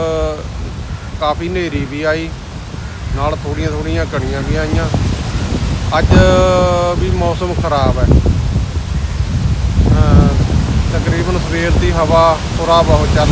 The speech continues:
ਰਿਹਾ, ਤੇਜ਼ ਆ। ਅਹ, ਬਾਕੀ ਇਹ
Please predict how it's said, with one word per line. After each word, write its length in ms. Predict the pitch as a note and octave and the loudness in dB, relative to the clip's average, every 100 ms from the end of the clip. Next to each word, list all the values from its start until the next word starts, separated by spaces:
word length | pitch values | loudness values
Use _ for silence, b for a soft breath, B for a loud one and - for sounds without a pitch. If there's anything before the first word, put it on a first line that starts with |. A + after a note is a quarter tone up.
| D#3+ | 4
ਰਿਹਾ, 260 | D#3+ E3+ E3+ - - - - | 4 2 2 0 0 0 0
ਤੇਜ਼ 300 | D#3 D#3 D#3 | 0 0 2
ਆ। 80 | D#3+ | 2
ਅਹ, 2000 | D#3 - - - - - - - - - - - - - - - - - - - | 0 -2 -2 0 0 0 2 2 0 0 2 2 4 4 6 6 8 8 6 6
ਬਾਕੀ 640 | - - - F3 F3 - - - - - - - - - - - E3+ | 6 6 4 4 6 6 6 6 4 4 0 -2 -2 -2 -4 -6 -6
ਇਹ 300 | E3+ E3 D#3+ | -6 -4 -2